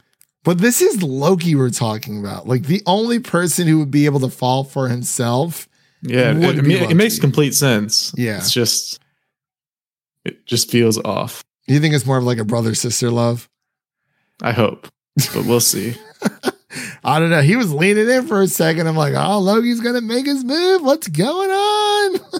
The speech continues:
Speaker 1: <laughs>
Speaker 2: I think, I think if they were gonna kiss, they would have kissed under that blanket.
Speaker 1: Yeah, that, that is,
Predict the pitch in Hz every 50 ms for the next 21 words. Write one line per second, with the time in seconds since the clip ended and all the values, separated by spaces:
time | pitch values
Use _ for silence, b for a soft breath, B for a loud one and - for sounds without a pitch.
0 | - - - - - _ - - _ - - 127 139 - 214 196 170 - - -
1 | _ _ - 147 151 143 165 156 143 - 123 - - 127 120 120 113 123 117 117
2 | 113 110 - 135 120 117 110 - - - 117 113 113 113 113 110 110 - - 120
3 | 117 110 - - - - 113 110 117 113 110 - 98 101 - - 107 110 107 -
4 | - - - - _ _ _ _ _ _ _ _ _ _ b b b b b b
5 | b b b b b b b b _ - 143 170 175 170 165 151 151 143 - 135
6 | 170 160 - - 156 156 147 143 135 -